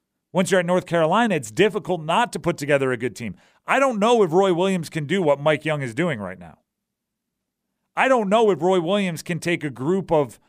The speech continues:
of, uh, Island of Misfit Toys, I don't know, like a hodgepodge group of,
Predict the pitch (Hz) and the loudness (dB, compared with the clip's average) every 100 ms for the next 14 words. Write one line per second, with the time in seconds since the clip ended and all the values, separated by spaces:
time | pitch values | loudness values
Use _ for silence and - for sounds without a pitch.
0 | _ _ - 135 123 117 95 - _ _ | _ _ -2 2 2 0 -8 -20 _ _
1 | _ _ _ _ _ _ _ _ _ _ | _ _ _ _ _ _ _ _ _ _
2 | _ _ 113 107 104 104 110 - _ - | _ _ -20 -20 -20 -20 -20 -20 _ -6
3 | 135 180 185 156 175 185 190 165 135 160 | -4 -2 -4 -4 -4 -4 -4 -6 -6 -4
4 | 190 165 160 123 120 110 123 120 143 170 | -2 -2 -2 -4 -6 -4 0 0 2 0
5 | 175 - 170 175 175 135 143 170 185 160 | 0 -2 0 2 2 -2 -2 0 2 2
6 | 143 110 | 2 -2